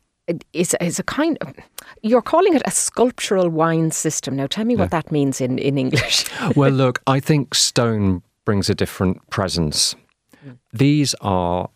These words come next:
Speaker 2: large sculptural objects that were intended to hold, hold wine. And they're, they're massive, and they're, they're calm, and
Speaker 1: Like
Speaker 2: they're
Speaker 1: an,
Speaker 2: grand.
Speaker 1: a ewer, an amphora, something
Speaker 2: Um,
Speaker 1: like that?
Speaker 2: well, if you imagine a scallop shell, one of them
Speaker 1: Mm-hmm.
Speaker 2: is scaped like,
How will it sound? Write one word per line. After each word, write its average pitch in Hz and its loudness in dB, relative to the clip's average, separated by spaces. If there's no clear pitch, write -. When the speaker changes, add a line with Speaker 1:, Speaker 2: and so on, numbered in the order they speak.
Speaker 2:
large 110 0
sculptural - 0
objects - -6
that 104 -2
were 107 2
intended 104 0
to - -10
hold, 90 -2
hold 85 -2
wine. 82 -6
And 113 4
they're, 120 0
they're 117 0
massive, 107 0
and 95 2
they're, 101 -2
they're 104 -4
calm, 98 0
and 87 2
Speaker 1:
Like 95 0
Speaker 2:
they're 90 -2
Speaker 1:
an, 185 -4
Speaker 2:
grand. 185 0
Speaker 1:
a - -4
ewer, 294 2
an 180 2
amphora, 196 -2
something 285 -2
Speaker 2:
Um, 165 4
Speaker 1:
like 165 0
that? 294 -4
Speaker 2:
well, 135 2
if - 0
you 175 6
imagine 160 2
a 120 2
scallop 104 -2
shell, 85 -2
one 120 2
of 107 0
them 117 0
Speaker 1:
Mm-hmm. 107 0
Speaker 2:
is - -2
scaped - -2
like, 104 -2